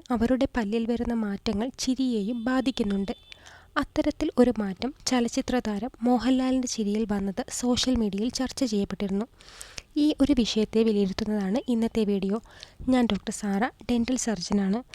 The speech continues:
Welcome to my channel. ആദ്യമായി ഓർമ്മിപ്പിക്കട്ടെ, മോദിയുടെയും ട്രംപിൻ്റെയും മമ്മൂട്ടിയുടെയും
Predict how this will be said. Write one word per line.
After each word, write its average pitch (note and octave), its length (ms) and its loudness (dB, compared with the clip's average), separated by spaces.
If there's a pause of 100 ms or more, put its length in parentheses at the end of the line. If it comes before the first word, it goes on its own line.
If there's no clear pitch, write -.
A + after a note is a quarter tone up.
(340)
Welcome A#3 460 0
to A3 100 4
my G3+ 140 2
channel. G3+ 380 0 (1200)
ആദ്യമായി C4+ 520 2
ഓർമ്മിപ്പിക്കട്ടെ, G#3+ 720 2 (500)
മോദിയുടെയും A#3 680 4 (100)
ട്രംപിൻ്റെയും A3 680 0 (120)
മമ്മൂട്ടിയുടെയും A3 800 0